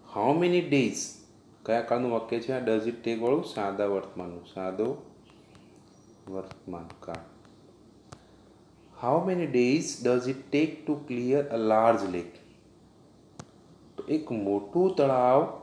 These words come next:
સાફ કરવા માટે કેટલા દિવસ લાગે છે? ક્લિયર એટલે સાફ કરવું.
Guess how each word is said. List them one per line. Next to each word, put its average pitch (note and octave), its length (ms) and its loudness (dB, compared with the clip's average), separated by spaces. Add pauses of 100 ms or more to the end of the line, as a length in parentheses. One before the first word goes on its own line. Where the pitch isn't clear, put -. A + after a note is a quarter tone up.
(800)
સાફ D3 500 2
કરવા B2 220 4
માટે C3 580 -2 (100)
કેટલા C#3 760 0
દિવસ G#2+ 440 0
લાગે G2+ 320 -2
છે? G#2+ 220 -4 (140)
ક્લિયર C#3 320 2
એટલે - 440 -10
સાફ - 340 -8
કરવું. F#2 200 -4